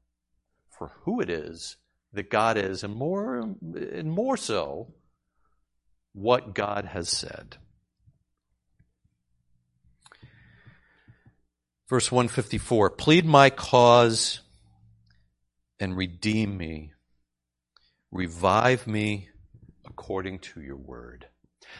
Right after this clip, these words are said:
Plead my cause. It's not necessarily this idea of, um, of a court case, although it could be. Uh, that in, in our minds, that's what we think. You know, plead, plead my cause. It's, it's not so much that.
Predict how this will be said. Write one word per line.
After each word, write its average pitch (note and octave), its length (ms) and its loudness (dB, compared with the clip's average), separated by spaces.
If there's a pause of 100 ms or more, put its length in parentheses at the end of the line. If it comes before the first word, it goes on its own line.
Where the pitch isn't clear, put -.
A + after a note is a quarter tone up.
(140)
Plead E3+ 280 2
my C3+ 200 6
cause. - 360 -4
It's - 180 -12
not G#3+ 220 6
necessarily D#3 600 2
this A#2+ 180 -2
idea C3 460 4
of, A#2 500 4 (380)
um, A2 400 2 (1040)
of A2+ 200 0
a G#2+ 40 2
court G3 360 2
case, A2+ 260 -2
although C#3 320 4
it A#2+ 80 -2 (240)
could G#3+ 400 2
be. F#2 380 -4 (200)
Uh, F#3+ 120 -4
that E3+ 280 4
in, D3 180 2
in D3+ 200 2
our F#3 140 6
minds, B2 240 2
that's D#3+ 180 0
what E3 120 -6
we C#3 100 -2
think. B2 300 -4
You G#2+ 60 -6
know, A2 120 0
plead, D3 540 -4 (200)
plead C#3 220 -2
my A#2+ 100 0
cause. - 560 -6 (720)
It's, - 180 -6
it's - 180 -8
not F#3+ 140 0
so - 80 -8
much D#3 240 -4
that. C3 220 4